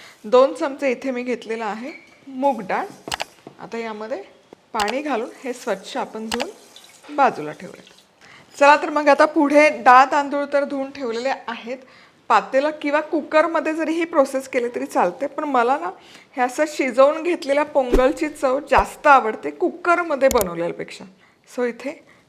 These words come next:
छान असं पाच ते सहा चमचे साजूक तूप घालून घ्यायचं आणि यामध्ये घालायचा आहे सुकामेवा.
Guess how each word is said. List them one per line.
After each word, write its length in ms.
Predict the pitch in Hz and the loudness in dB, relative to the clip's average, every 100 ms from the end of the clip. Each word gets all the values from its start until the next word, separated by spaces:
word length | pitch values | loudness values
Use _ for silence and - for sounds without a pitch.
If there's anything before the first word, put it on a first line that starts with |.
| _ - | _ -8
छान 200 | 269 262 | -6 -6
असं 260 | 262 285 302 - _ _ | -6 -6 -6 -10 _ _
पाच 240 | - 208 - | -8 -8 -6
ते 80 | 269 | -8
सहा 320 | 269 262 240 | -6 -8 -10
चमचे 520 | 240 269 247 285 330 - _ _ _ _ - | -8 -8 -8 -4 -4 -4 _ _ _ _ -8
साजूक 320 | 214 190 254 254 - | -6 -4 -6 -10 -8
तूप 200 | 302 311 - - - | -6 -6 -10 -16 -12
घालून 420 | 247 240 220 220 | -8 -6 -6 -6
घ्यायचं 440 | 202 175 180 277 403 - _ _ _ _ - | -6 -8 -8 -12 -12 -16 _ _ _ _ -8
आणि 200 | 220 247 | -4 2
यामध्ये 440 | 214 233 262 277 | 4 2 0 -2
घालायचा 460 | 285 240 220 220 311 | -2 -4 -6 -6 -8
आहे 120 | 403 | -6
सुकामेवा. 600 | - 381 233 180 160 | -2 -2 0 -6 -8